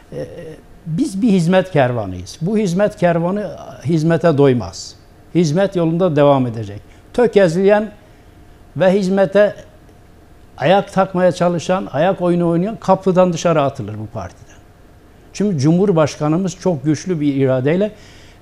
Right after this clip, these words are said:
dünyadaki mazlumların umududur. Cumhurbaşkanımız dünya Ee,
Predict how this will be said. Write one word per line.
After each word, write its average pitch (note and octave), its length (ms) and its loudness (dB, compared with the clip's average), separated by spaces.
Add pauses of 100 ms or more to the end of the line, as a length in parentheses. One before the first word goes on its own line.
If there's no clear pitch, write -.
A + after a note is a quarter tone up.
(260)
dünyadaki D3 920 2 (320)
mazlumların D3+ 1040 0 (180)
umududur. B2+ 520 -2 (600)
Cumhurbaşkanımız D3+ 1000 -2
dünya D3+ 420 2 (540)
Ee, B2+ 180 -10